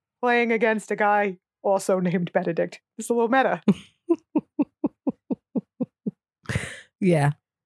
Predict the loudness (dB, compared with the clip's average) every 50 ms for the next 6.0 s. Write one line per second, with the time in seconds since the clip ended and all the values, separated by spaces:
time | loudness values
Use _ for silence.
0 | _ 0 2 2 4 2 2 -2 _ _ _ _ _ _ _ _ _ _ _ _
1 | -20 -20 _ _ _ -4 0 2 2 2 2 0 0 2 2 2 2 2 2 0
2 | 0 2 0 0 0 2 2 2 2 2 -2 0 0 2 4 4 4 4 2 2
3 | 2 2 2 4 4 4 4 4 4 4 4 4 4 4 2 2 -2 -4 -2 0
4 | 2 4 4 4 2 2 2 2 2 2 2 2 2 2 0 0 0 0 0 0
5 | 0 2 2 2 2 0 -2 0 0 0 0 -2 -6 -8 -10 _ -14 -20 -20